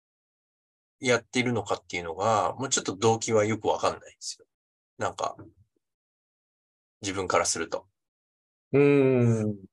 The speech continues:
Speaker 1: なんかね、傍目に見ると、すごい頑張って、こう、若い人たちもカフェに来たりとか、
Speaker 2: うん。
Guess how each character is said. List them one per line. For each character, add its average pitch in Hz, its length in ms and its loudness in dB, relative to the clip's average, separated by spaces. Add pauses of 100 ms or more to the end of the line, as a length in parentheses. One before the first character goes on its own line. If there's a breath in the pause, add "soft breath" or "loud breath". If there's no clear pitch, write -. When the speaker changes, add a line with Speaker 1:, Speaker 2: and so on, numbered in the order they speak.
(120)
Speaker 1:
な 104 120 0
ん - 20 0
か 82 120 0
ね、 85 280 -2 (1800)
傍 - 320 -4
目 110 140 2
に 107 100 -2
見 107 120 0
る 95 120 -2
と、 117 480 2 (840)
す - 140 -12
ご 98 140 0
い 82 100 -4
頑 95 220 -2
張 90 100 2
っ - 80 -12
て、 - 460 -4 (1200)
こ - 560 -6
う、 - 160 -14 (240)
若 101 300 -2
い 85 40 -4
人 85 200 -8
た 85 140 -6
ち 85 120 -4
も 85 100 -10
カ - 140 -6
フ 87 120 -8
ェ 85 60 -4
に - 320 -16
来 - 120 -10
た 90 120 -2
り 80 300 -10
と - 80 -20
か、 90 540 0 (220)
Speaker 2:
う 123 140 4
ん。 98 440 2